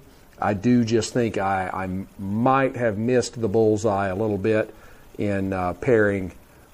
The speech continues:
this particular Scotch and this particular cigar, but hey, they're really good together.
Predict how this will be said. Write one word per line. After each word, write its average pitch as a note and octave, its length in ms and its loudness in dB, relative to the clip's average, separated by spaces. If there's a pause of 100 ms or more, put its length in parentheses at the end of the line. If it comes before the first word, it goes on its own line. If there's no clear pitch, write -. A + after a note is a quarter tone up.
this A#2+ 200 4
particular A2 540 -2
Scotch F#2+ 500 -2
and E2+ 220 -4
this G#2+ 180 0
particular F#2+ 520 -6
cigar, F#2+ 560 -2 (480)
but A2 300 2 (1000)
hey, F#2+ 300 -2 (320)
they're D3 100 6
really B2+ 240 4
good G2+ 160 0
together. F2 460 -6